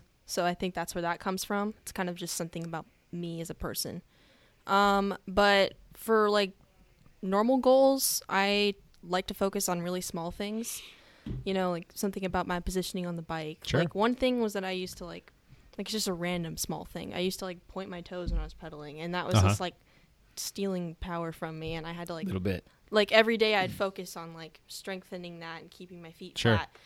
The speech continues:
Speaker 1: And then eventually, you know, it's a habit, and I'm perfect at it. And then, like, it's just really small things like that that add up.
Speaker 2: Gotcha.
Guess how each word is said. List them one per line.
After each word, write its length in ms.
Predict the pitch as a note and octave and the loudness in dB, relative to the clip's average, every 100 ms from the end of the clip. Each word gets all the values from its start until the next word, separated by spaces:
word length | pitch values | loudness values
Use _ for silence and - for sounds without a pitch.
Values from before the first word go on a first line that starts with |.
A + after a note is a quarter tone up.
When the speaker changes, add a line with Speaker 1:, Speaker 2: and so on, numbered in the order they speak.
| _ | _
Speaker 1:
And 120 | G3+ G#3+ | -2 2
then 240 | G3 F3+ - | 2 0 -8
eventually, 460 | F#3+ F#3+ - F3+ | -8 -8 -8 -10
you 60 | F3+ | -10
know, 100 | F3 | -10
it's 100 | F3+ | -10
a 60 | |
habit, 300 | F3 F#3+ F3 F3 | -6 -4 -4 -8
and 80 | |
I'm 140 | E3 E3 | -12 -12
perfect 320 | G3+ F#3+ F3 | -10 -10 -10
at 120 | D#3 | -10
it. 140 | D3+ - - | -10 -14 -8
And 200 | F3+ F#3 | -4 -2
then, 180 | F#3 F3 | -2 -4
like, 260 | F3 D#3+ - - _ _ _ _ - | -6 -8 -12 -20 _ _ _ _ -10
it's 260 | F#3+ - - | -6 -4 -4
just 300 | F#3 - F#3 | -4 -4 -4
really 240 | F#3+ F#3+ | -2 -2
small 280 | F#3 F3+ F3+ | -4 -4 -4
things 240 | F#3 F3+ | -6 -10
like 160 | E3 D#3+ | -10 -12
that 240 | D#3+ D#3 D#3 | -10 -10 -10
that 200 | D3 G2+ - | -12 -12 -10
add 180 | D#3+ D#3+ | -10 -10
up. 240 | D#3+ F#3 _ _ _ - | -10 -12 _ _ _ -8
Speaker 2:
Gotcha. 340 | - G2 - | 0 0 0